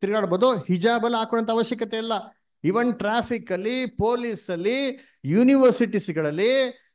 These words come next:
ಮೆಡಿಕಲ್ ಕಾಲೇಜ್ಗಳಲ್ಲಿ, ನರ್ಸಿಂಗ್ ಎಲ್ಲ ಕೋರ್ಸ್ಗಳೆಲ್ಲ ಇರ್ತದೆ, ಅವ್ರಿಗೆಲ್ಲರಿಗೂ ಇತ್ತು ಅಲ್ವರ. Even ಡಾಕ್ಟರ್ಗಳಾಗಿ ಏನ್ ಮಾಡ್ತಾರೆ, ಕೆಲಸ ಮಾಡ್ತಿದ್ರು. ಸ್ವಂತ ಸ್ವಂತ ಫ್ಯಾಕ್ಟ್ರಿಗಳು, ಇಂಡಸ್ಟ್ರೀಸ್ಗಳೆಲ್ಲ ಏನಾಗಿತ್ತು,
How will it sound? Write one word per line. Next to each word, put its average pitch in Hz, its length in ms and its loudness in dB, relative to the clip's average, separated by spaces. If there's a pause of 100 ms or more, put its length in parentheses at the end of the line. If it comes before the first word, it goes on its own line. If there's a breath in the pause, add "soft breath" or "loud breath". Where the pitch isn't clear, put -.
ಮೆಡಿಕಲ್ 214 540 0
ಕಾಲೇಜ್ಗಳಲ್ಲಿ, 202 1300 -4
ನರ್ಸಿಂಗ್ 240 480 2
ಎಲ್ಲ 214 180 2 (100)
ಕೋರ್ಸ್ಗಳೆಲ್ಲ 247 520 -2
ಇರ್ತದೆ, 165 640 -4
ಅವ್ರಿಗೆಲ್ಲರಿಗೂ 139 540 -2
ಇತ್ತು 147 180 -8
ಅಲ್ವರ. 151 240 -6
Even 151 440 0
ಡಾಕ್ಟರ್ಗಳಾಗಿ 226 600 4
ಏನ್ 233 100 6
ಮಾಡ್ತಾರೆ, 220 180 0
ಕೆಲಸ 202 220 -4
ಮಾಡ್ತಿದ್ರು. 196 420 -2 (300 soft breath)
ಸ್ವಂತ 233 280 0
ಸ್ವಂತ 226 360 -2
ಫ್ಯಾಕ್ಟ್ರಿಗಳು, 233 760 0
ಇಂಡಸ್ಟ್ರೀಸ್ಗಳೆಲ್ಲ 254 840 -2
ಏನಾಗಿತ್ತು, 247 640 -2